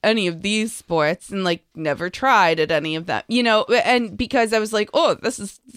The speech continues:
terrible. I hate this," you know, immediately from the beginning, and then I never put any effort into it because I think a lot of things, actually, you have to work really hard at it in order to get to a point where it even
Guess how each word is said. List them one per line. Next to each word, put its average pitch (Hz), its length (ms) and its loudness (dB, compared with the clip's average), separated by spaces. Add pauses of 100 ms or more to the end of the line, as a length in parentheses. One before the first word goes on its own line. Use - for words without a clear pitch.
terrible. 240 360 0
I 147 120 0
hate 233 240 -4
this," - 280 -6 (400)
you 247 120 0
know, 233 120 4
immediately 226 480 2
from 208 240 0
the 196 80 -2
beginning, 208 360 -2
and 180 120 -2
then 190 120 -2
I 190 100 0
never 190 260 0
put 202 200 -2
any 185 220 -2
effort 254 340 -4
into 180 300 -4
it 151 100 -4
because 269 280 -4 (100)
I 247 140 2
think 370 320 -6
a 233 40 2
lot 220 300 4
of 214 140 -4
things, 202 560 -4
actually, 185 640 -4 (500)
you 220 480 -2 (120)
have - 440 -4
to 294 140 -2
work 214 260 0
really 208 240 0
hard 208 300 0
at 196 100 -6
it 190 220 0
in 220 120 0
order 226 240 2
to 220 120 -6
get 233 260 0
to 226 120 0
a 208 60 0
point 220 380 -4
where 214 180 2
it - 120 -4
even 220 380 -2